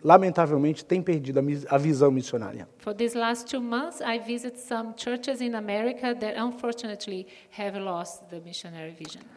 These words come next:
Speaker 1: Perder o amor por missões é perder o amor pela própria vida.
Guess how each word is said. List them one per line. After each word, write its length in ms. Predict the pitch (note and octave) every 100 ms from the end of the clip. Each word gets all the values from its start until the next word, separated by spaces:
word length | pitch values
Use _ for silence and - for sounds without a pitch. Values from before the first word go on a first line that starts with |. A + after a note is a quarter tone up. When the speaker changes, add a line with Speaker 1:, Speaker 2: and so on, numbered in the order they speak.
| - - _ _ _
Speaker 1:
Perder 360 | - F3+ E3+ G3
o 60 | F#3+
amor 300 | E3+ F3+ G3+
por 140 | F3
missões 600 | D#3+ C3 F3 F#3+ D#3+ C3+ -
é 80 |
perder 420 | D#3+ F3+ D#3+ D3+ E3+
o 60 |
amor 240 | D3+ D#3 F3
pela 180 | F3 D3+
própria 360 | F3+ G3+ G3
vida. 400 | B2+ A#2+ - G#2+